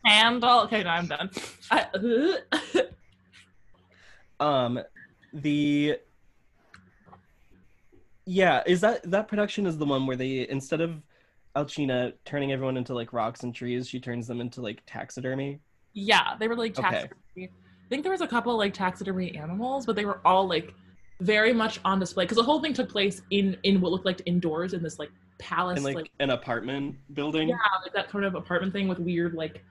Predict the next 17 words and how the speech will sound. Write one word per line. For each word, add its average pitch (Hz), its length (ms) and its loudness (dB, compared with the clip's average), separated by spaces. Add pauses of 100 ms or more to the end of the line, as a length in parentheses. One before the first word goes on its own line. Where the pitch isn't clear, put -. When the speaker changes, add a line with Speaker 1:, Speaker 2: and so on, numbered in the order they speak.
(160)
Speaker 1:
offstage 185 540 2
dungeon-y 208 380 0
areas, 277 440 -2
and 208 100 -2
wasn't 170 320 -2 (280)
truly 185 300 0
trying 180 140 -2
to 175 60 0
capture 170 300 -2
the 170 80 -2
whole, 175 220 -2
like, 165 260 -4 (220)
we're 392 100 4
in 277 160 4
a 233 60 4
magical 208 520 -2
land 202 600 -2